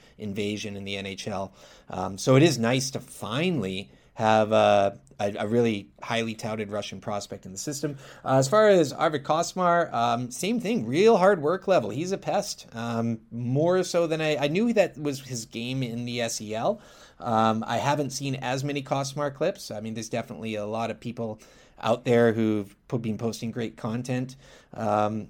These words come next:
oh, and just one other thing with Podkolzin. I'm gonna give credit to Rick Dhaliwal for this 'cause I'm pretty sure it was, 'cause a lot of things that go out there that are really good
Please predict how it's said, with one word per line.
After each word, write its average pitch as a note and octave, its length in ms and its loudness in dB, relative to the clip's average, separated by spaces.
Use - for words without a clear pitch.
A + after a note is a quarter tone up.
oh, C#3+ 140 4
and D3+ 120 4
just A#3 180 0
one B3+ 160 2
other G#3+ 160 4
thing E3 140 -2
with C#3 140 -4
Podkolzin. B2 460 -2
I'm C#3 80 -6
gonna G#3+ 180 0
give C#3+ 100 -2
credit C3+ 300 2
to B2 80 -8
Rick A#2+ 180 -6
Dhaliwal A2+ 500 -2
for A2+ 80 -10
this A2+ 140 -6
'cause G#2+ 140 -14
I'm G#2 80 -12
pretty A#2+ 240 -6
sure G#2+ 240 -6
it G2 60 -12
was, F#2+ 260 -8
'cause G2 340 -12
a G2 40 -10
lot G#2 200 -4
of G#2 160 -8
things G#2+ 260 -10
that A#2 260 -8
go A2 220 0
out A2 160 0
there G#2+ 100 -2
that G2+ 140 -4
are G2+ 80 -2
really A2 220 4
good C3+ 360 0